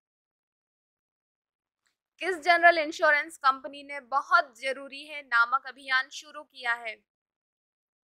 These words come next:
तो कौन सी जनरल इंश्योरेंस कंपनी है जिसने बहुत जरूरी है नाम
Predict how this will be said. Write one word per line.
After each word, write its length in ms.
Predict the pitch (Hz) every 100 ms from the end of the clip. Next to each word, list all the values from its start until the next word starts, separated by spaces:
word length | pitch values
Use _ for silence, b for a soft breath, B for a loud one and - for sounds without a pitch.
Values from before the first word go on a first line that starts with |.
| _ _ _ _ _ _ _ _ _ _ _ _ _ _ -
तो 80 | 285
कौन 360 | - 311 320
सी 360 | 370 - 359 359
जनरल 420 | 277 277 277 311
इंश्योरेंस 540 | 302 311 320 294 311 -
कंपनी 460 | 269 262 285 302
है 180 | 311 294
जिसने 420 | 294 302 285 285
बहुत 420 | 262 262 285 330
जरूरी 440 | 247 269 269 277 277
है 220 | 302 302
नाम 360 | 277 247 277